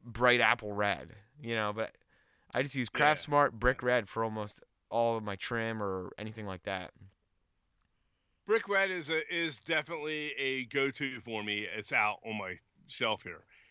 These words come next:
Speaker 2: And, uh, any of the brick red, any of the company's brick reds are all pretty good. Uh, Craftsmart makes a real good one, though. I like the Craftsmart one. It, it, it coats real well. It's not too thick.
Speaker 1: Right.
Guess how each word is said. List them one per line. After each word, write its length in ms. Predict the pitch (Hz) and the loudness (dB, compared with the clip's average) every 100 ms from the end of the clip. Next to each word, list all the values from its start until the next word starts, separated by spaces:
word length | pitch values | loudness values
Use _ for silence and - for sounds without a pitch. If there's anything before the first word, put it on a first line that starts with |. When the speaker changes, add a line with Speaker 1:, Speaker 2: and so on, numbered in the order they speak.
| _ - | _ -2
Speaker 2:
And, 340 | 120 117 117 | 0 2 2
uh, 180 | 113 117 180 | 2 2 2
any 260 | 170 202 | 4 4
of 80 | 196 | 2
the 80 | 151 | 0
brick 280 | 135 135 131 | -2 -2 0
red, 260 | 127 123 - | 0 0 -2
any 220 | 190 220 | 0 2
of 80 | 202 | 2
the 80 | 160 _ - | 0 _ -8
company's 480 | 160 139 131 123 | -6 -4 -6 -8
brick 280 | - 127 - | -6 -6 -2
reds 240 | 123 117 110 | 0 0 -2
are 180 | 107 - 127 | -10 -12 -6
all 280 | 110 110 - | -4 -6 -8
pretty 200 | 143 123 | -6 -2
good. 300 | 107 104 85 _ _ _ _ _ - | 0 -2 -4 _ _ _ _ _ -4
Uh, 140 | 113 | -4
Craftsmart 520 | 143 170 156 156 147 | 2 2 2 0 0
makes 200 | 131 123 | -2 -6
a 60 | 127 | -6
real 160 | 117 | -8
good 200 | 104 104 | -8 -10
one, 140 | 95 80 | -12 -18
though. 200 | 67 - _ _ _ | -20 -20 _ _ _
I 80 | 113 | -4
like 240 | 120 120 113 | -2 -2 -4
the 80 | |
Craftsmart 560 | 107 117 98 - 104 87 | -6 -4 -4 -6 -8 -8
one. 300 | 92 95 92 | -12 -14 -16
It, 180 | - 117 123 | -10 -10 -6
it, 180 | 127 - - | -6 -8 -8
it 180 | 127 - | -8 -2
coats 320 | 127 110 - | -2 -2 -2
real 160 | 107 | 0
well. 260 | 101 95 95 | 0 0 -2
It's 160 | 95 127 | -2 -2
not 160 | 110 | -2
too 120 | - | -4
thick. 400 | - - 87 - _ _ - | -10 -6 -6 -6 _ _ -8
Speaker 1:
Right. 220 | 104 95 | -6 -6